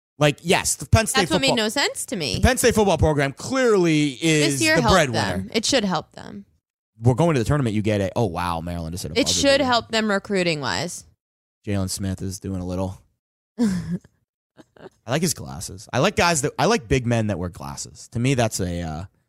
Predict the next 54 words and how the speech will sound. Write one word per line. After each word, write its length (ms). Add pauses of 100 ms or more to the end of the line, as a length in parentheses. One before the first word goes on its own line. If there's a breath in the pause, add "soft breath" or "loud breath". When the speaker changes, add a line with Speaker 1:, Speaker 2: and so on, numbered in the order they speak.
(160)
Speaker 1:
that's 140
a 40
ter-, 200
that's 180
a, 40
Speaker 2:
Amari 220
Speaker 1:
that's 200
Speaker 2:
Stoudemire? 680 (120)
Speaker 1:
Yeah, 240
exactly. 520 (260)
I 40
like 100
Speaker 2:
Oh, 60
Speaker 1:
that. 80
Speaker 2:
yeah. 240 (260)
Speaker 1:
I 40
like 180
that. 180 (280)
Speaker 2:
Oh, 80
Speaker 1:
And 80
he's 100
Speaker 2:
yeah. 40
Speaker 1:
got, 100
Speaker 2:
Team 60
Speaker 1:
like, 100
the 80
Speaker 2:
Israel. 300
Speaker 1:
cute, 60
he's 100
got, 140
like, 120
the 80
cute 260
Team 220
Israel. 220 (100)
He's 200
got, 120
like, 120
the 60
Q-tip 420
haircut. 420 (720)
Like, 160
if 200
I, 100
if 140
my 200
ears 260
are 80
ever 160
dirty, 360
I 80
would 120
just, 180
like, 140